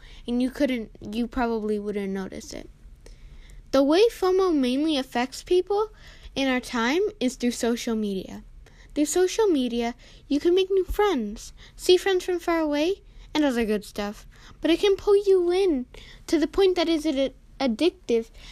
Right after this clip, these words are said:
and you can't stop checking your phone. That's a huge problem, because it can take away from your life. People with fomo spend money because of fomo. And after a while,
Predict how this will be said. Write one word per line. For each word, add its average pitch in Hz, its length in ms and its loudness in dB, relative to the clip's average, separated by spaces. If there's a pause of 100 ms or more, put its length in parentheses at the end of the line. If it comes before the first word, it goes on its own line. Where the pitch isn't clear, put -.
(180)
and 277 180 2
you 311 100 6
can't 320 300 -2
stop 302 480 0
checking 285 480 0
your 240 140 -4
phone. 233 560 -2 (600)
That's - 420 0
a 247 160 2
huge 233 880 0
problem, 233 480 -8 (600)
because 269 280 0
it 320 100 2
can 339 160 4
take 359 280 0
away 339 220 2
from 311 260 -2
your 277 140 -2
life. 277 500 -4 (720)
People 403 340 6
with 403 120 4
fomo 285 520 0
spend 226 720 -2
money 262 480 2
because 220 340 -2
of - 160 -8
fomo. 208 420 -4 (540)
And 277 140 0
after 349 280 0
a 370 100 2
while, 262 420 -2